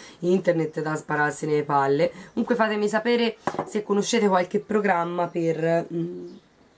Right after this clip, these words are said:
editare video, perché Movie Maker non mi fa, e è una tragedia, ragazzi, veramente una,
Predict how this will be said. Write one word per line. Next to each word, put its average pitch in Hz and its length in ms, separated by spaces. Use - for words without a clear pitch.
editare 170 460
video, 160 360
perché 170 380
Movie 185 260
Maker 180 380
non 170 180
mi 190 120
fa, 277 380
e 165 720
è - 60
una 175 120
tragedia, 170 600
ragazzi, - 540
veramente - 500
una, - 160